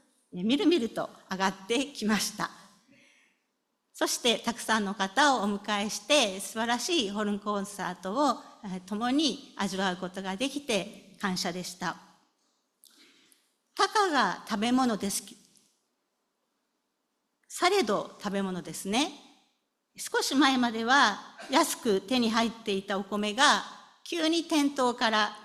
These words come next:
なくなって、また大変値上がったりしますと、お米の大切さを痛感します。あるいは震災などで流通が麻痺しますと、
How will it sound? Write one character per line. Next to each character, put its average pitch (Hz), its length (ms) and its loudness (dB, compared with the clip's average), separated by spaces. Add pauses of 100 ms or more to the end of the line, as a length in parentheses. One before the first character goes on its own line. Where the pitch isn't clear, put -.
(140)
な 214 120 -2
く 214 100 -4
な 214 160 4
っ 208 60 -4 (200)
て、 175 240 -6 (880)
ま 185 120 -8
た - 100 -8
大 311 260 4
変 320 380 2
値 240 100 4
上 240 60 4
が 254 140 6
っ 262 40 2 (160)
た 196 80 0
り 170 220 -8 (300)
し - 200 -8
ま 190 200 -2
す - 160 -12 (120)
と、 254 340 6 (280)
お 208 100 -4
米 214 300 2
の 247 300 6
大 214 240 0
切 - 280 -6
さ 180 280 -4
を 320 240 6
痛 202 320 -6
感 190 260 -6
し 185 140 -6
ま 175 180 -6
す。 - 220 -12 (1120)
あ 226 40 0
る 302 80 0
い 370 160 4
は 285 100 6 (540)
震 269 260 0
災 262 300 4
な 254 160 4
ど 208 120 0
で 247 360 4 (440)
流 247 220 2
通 233 340 -4
が 233 380 4
麻 247 120 6
痺 277 160 2
し 208 160 0
ま 208 140 0
す - 200 -10
と、 285 280 4